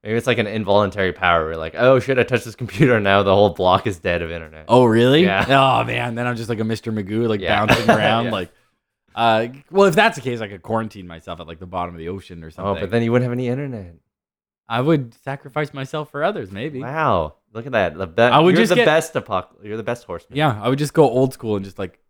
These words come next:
Speaker 2: steal a bunch of D V Ds from Walmart.
Speaker 1: Oh, okay. <laughs>
Speaker 2: And, like, one of those little D V D players.
Speaker 1: <laughs> At the bottom of the ocean.
Speaker 2: Yeah, and just, like,
Speaker 1: Yeah.
Speaker 2: live in a submarine.
Speaker 1: Oh,
Speaker 2: Yeah.
Speaker 1: yeah. That seemed, yeah, it's a good way to live out your end of days.
Speaker 2: Yeah, if that was the choice. But
Speaker 1: Just
Speaker 2: yeah, you don't
Speaker 1: watching,
Speaker 2: kn-
Speaker 1: uh, Encino Man
Speaker 2: but
Speaker 1: over and
Speaker 2: the,
Speaker 1: over again.
Speaker 2: but death is coming for everyone.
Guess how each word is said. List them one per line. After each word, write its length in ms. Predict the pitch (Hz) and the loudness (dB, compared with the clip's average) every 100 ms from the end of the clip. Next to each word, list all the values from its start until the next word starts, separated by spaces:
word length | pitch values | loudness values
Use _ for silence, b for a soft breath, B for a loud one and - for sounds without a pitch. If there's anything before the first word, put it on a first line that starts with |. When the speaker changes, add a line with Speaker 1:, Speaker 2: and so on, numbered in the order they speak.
| _ | _
Speaker 2:
steal 300 | 104 _ 113 | _ _ -8
a 20 | 98 | -8
bunch 220 | 101 113 | -10 -12
of 80 | 110 | -8
D 160 | 110 | -6
V 140 | 110 110 | -6 -8
Ds 240 | 101 110 | -8 -12
from 180 | 120 98 | -12 -10
Walmart. 400 | 90 82 90 110 | -10 -10 -14 -14
Speaker 1:
Oh, 380 | - 101 135 175 139 | -4 0 2 0 -6
okay. 220 | 104 107 92 - | 0 2 0 -4
<laughs> 40 | |
Speaker 2:
And, 100 | 113 | -8
like, 160 | 107 98 | -8 -6
one 120 | 107 | -6
of 60 | 113 | -4
those 120 | 113 | -2
little 160 | 107 113 | 0 -2
D 100 | 107 | -2
V 100 | 117 | -4
D 120 | 110 | -6
players. 420 | 95 80 78 104 | -6 -12 -4 0
Speaker 1:
<laughs> 120 | 113 101 | 0 -2
At 60 | |
the 80 | - | -4
bottom 300 | - 90 117 | 0 2 2
of 40 | |
the 120 | 123 82 | 2 0
ocean. 260 | 78 - 139 | -2 -6 0
Speaker 2:
Yeah, 280 | 277 123 90 | 2 0 -6
and 140 | 139 127 | -20 -20
just, 140 | 135 | -14
like, 140 | 104 90 | -10 -4
Speaker 1:
Yeah. 40 | |
Speaker 2:
live 120 | 143 | -2
in 80 | 143 | -2
a 40 | 151 | -6
submarine. 460 | 160 160 202 123 - 247 | -8 -10 -10 -12 -16 _
Speaker 1:
Oh, 220 | 320 165 - _ _ | -18 -18 -18 _ _
Speaker 2:
Yeah. 120 | 110 220 | -18 -18
Speaker 1:
yeah. 40 | - _ _ - _ | -20 _ _ -20 _
That 160 | 104 101 | -16 -10
seemed, 260 | 131 123 113 | -8 -8 -10
yeah, 140 | 123 | -20
it's 120 | 120 | -20
a 40 | 107 | -16
good 140 | 110 | -10
way 100 | 110 | -8
to 80 | 104 | -8
live 140 | 104 | -8
out 140 | 104 104 | -8 -8
your 120 | 101 | -10
end 100 | 101 | -12
of 80 | 98 | -4
days. 100 | 107 | 2
Speaker 2:
Yeah, 180 | 202 190 | 4 4
if 80 | |
that 160 | 185 175 | 4 2
was 120 | 170 | 0
the 100 | 151 | -2
choice. 240 | 147 175 - | -6 -8 0
But 80 | 190 | 2
Speaker 1:
Just 60 | |
Speaker 2:
yeah, 120 | 240 | 4
you 320 | 202 190 214 233 | 2 -2 2 4
don't 80 | |
Speaker 1:
watching, 220 | 220 202 120 | 4 2 2
Speaker 2:
kn- 180 | 113 | 0
Speaker 1:
uh, 40 | 110 | 0
Encino 380 | 110 131 123 87 | -6 -6 -6 -6
Man 220 | 82 82 | -6 2
Speaker 2:
but 120 | 196 | 4
Speaker 1:
over 80 | 196 | 4
and 80 | 170 | 0
Speaker 2:
the, 40 | |
Speaker 1:
over 100 | 87 | -2
again. 120 | 80 | -6
Speaker 2:
but 160 | 151 170 | 0 2
death 240 | 202 202 | 4 2
is 140 | 196 156 | 0 -2
coming 240 | 165 147 | -2 -2
for 160 | 123 120 | 0 0
everyone. 500 | 113 104 95 90 | 2 -2 -2 -8